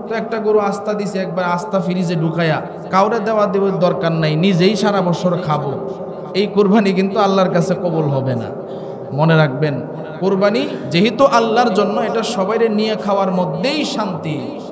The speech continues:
গরিব, দুঃখী, অসহায়, আত্মীয় স্বজন, সবাইকে নিয়া,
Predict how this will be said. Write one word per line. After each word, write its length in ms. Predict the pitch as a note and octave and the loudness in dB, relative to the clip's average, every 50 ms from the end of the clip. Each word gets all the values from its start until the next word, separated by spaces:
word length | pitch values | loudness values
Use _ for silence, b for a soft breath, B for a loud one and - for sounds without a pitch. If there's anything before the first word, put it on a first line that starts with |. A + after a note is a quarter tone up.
| - - - - | -12 -12 -8 -4
গরিব, 280 | - F#3 G3 G#3+ G#3 F#3 D#3 D3 | -2 0 0 0 0 0 -2 -2
দুঃখী, 260 | E3+ F#3 F3 F#3+ F#3+ | -2 -2 -2 -2 -2
অসহায়, 500 | F3 E3+ E3+ - F3 D#3+ E3 E3+ E3 D#3+ | -2 -2 -2 -2 -2 -2 0 0 0 2
আত্মীয় 480 | D#3+ E3 E3 - - - A3 G#3 F#3 F3 | 0 0 -2 -4 -6 -6 -4 -2 -2 -2
স্বজন, 460 | - - E3 D#3+ E3 E3+ D#3 C#3 B2+ B B B B - | -2 -2 -2 -2 -2 -2 -2 -2 -4 B B B B -8
সবাইকে 540 | - G3+ G3 G3 A3+ G#3+ G#3+ G#3 G#3 G#3 F#3+ | -4 -2 0 2 2 2 2 2 2 0 2
নিয়া, 380 | F#3 F#3+ G#3 G#3 G#3 F#3+ D#3+ | 2 2 4 4 4 4 4